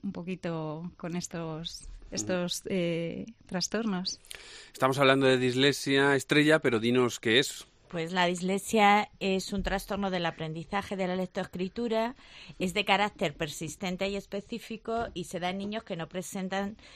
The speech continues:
Speaker 3: ningún hándicap físico, psíquico ni sociocultural. El origen parece derivar de una alteración del neurodesarrollo.
Speaker 2: Ujú. ¿En qué nos tenemos que fijar, Estrella,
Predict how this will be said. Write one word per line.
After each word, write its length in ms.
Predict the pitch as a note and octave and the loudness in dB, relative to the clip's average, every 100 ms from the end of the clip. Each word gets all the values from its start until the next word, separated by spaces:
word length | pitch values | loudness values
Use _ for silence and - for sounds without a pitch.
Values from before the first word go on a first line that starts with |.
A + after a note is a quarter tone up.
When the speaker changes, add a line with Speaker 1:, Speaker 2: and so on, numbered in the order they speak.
| G3+ D#3 | -16 -6
Speaker 3:
ningún 320 | F#3 F3 F#3 | -4 -2 -2
hándicap 540 | - G3 G3 - G3+ | 0 0 0 -2 -4
físico, 600 | - G3+ - A3 - A3+ | -4 -6 -6 -8 -4 -4
psíquico 460 | A3 G3 F3 F#3+ A3 | -4 -8 -10 -8 -8
ni 140 | G#3+ | -8
sociocultural. 880 | G3 F3 F3 D3 D3 C#3+ D3+ D3 C#3+ - - | -8 -8 -6 -6 -8 -6 -4 -4 -6 -4 2
El 160 | F#3+ | 6
origen 420 | F#3+ A3 - A3+ | 6 4 0 0
parece 480 | A#3 G3 F#3+ G#3 G3 | 2 2 2 2 2
derivar 460 | F#3+ F#3+ F#3 G#3 G#3+ | 2 2 2 0 0
de 100 | F#3 | 0
una 160 | F3+ | 0
alteración 640 | F3+ F#3 F#3 F#3+ - G#3 A3 | 0 -2 -2 -4 -6 -6 -2
del 160 | F#3+ | -2
neurodesarrollo. 920 | E3+ D#3+ D3+ D3 - C#3 D3+ D3 B2+ B2+ _ - - - | 0 -2 -2 -2 -6 -8 -6 -6 -8 -12 _ -16 -14 -8
Speaker 2:
Ujú. 200 | A2+ C3 - - - - - - | -8 -8 -12 -16 -16 -18 -20 -2
¿En 160 | B2 A#2+ | 0 8
qué 120 | D#3 | 8
nos 140 | E3+ | 8
tenemos 360 | - F3 F3 D#3+ | 8 8 8 8
que 140 | E3 | 6
fijar, 400 | D3 D3+ G#2+ G2+ | 6 4 2 2
Estrella, 800 | A2 - C3+ A#2+ A2 G#2 G#2+ G#2+ | 0 2 4 6 6 6 4 2